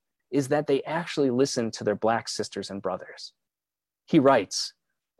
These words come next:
"This is the message which the Negro is trying to give white America. I have spelled it out for myself, subject to correction, in order to see whether a white man is even capable of grasping the words,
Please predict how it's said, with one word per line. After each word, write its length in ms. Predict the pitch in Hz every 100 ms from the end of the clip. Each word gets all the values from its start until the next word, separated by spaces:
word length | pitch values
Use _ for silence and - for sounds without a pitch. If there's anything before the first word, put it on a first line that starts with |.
| _
"This 280 | 156 196 -
is 220 | - 156
the 100 | 139
message 640 | 123 131 151 - 98 92 -
which 240 | - 131 -
the 80 | 123
Negro 500 | 135 170 160 151 123
is 80 |
trying 420 | - - 120 120 117
to 120 | 113
give 280 | 110 107 98
white 240 | 95 98
America. 520 | 85 85 90 - - - - _ _ _ -
I 160 | 160 165
have 120 | 160
spelled 360 | - 135 135
it 60 | 120
out 220 | 120 107
for 80 | -
myself, 560 | 107 113 - 113 101 - _ _
subject 500 | - 139 143 135 -
to 100 | 135
correction, 600 | - 117 117 - - - _ _ _ -
in 80 | 131
order 300 | 165 185 196
to 100 | 160
see 200 | - 160
whether 380 | 143 147 139 -
a 280 | 156 175 180
white 340 | 135 143 147
man 320 | 127 127 143 123
is 160 | 120
even 280 | 160 170 170
capable 540 | - - 170 156 131 123
of 100 | 120
grasping 420 | 127 139 - 123
the 80 | 113
words, 340 | 135 135